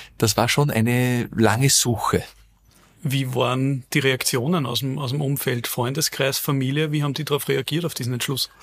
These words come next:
Speaker 1: Meine Familie und meine Freunde haben natürlich das auch mitbekommen, dass ich begeistert bin von Klöstern, dass ich oft Zeit verbringe in den Klöstern.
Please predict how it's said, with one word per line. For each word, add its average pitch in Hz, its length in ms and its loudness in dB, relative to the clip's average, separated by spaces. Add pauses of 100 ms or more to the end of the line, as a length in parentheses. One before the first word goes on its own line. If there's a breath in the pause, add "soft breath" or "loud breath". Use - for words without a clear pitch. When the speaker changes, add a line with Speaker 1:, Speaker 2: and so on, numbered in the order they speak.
(200 loud breath)
Speaker 1:
Meine 131 200 4
Familie 135 380 4
und 107 60 -2
meine 107 200 4
Freunde 123 400 2
haben 120 120 0
natürlich 117 360 0
das 120 160 -2
auch 107 100 -4
mitbekommen, 92 640 0
dass - 200 -2
ich - 120 -8
begeistert - 600 0
bin 110 160 2
von 104 160 -2
Klöstern, 151 560 2
dass 113 200 -2
ich - 180 -4
oft - 300 0
Zeit - 540 0
verbringe 147 600 0
in 139 80 -2
den 135 120 0
Klöstern. 143 580 0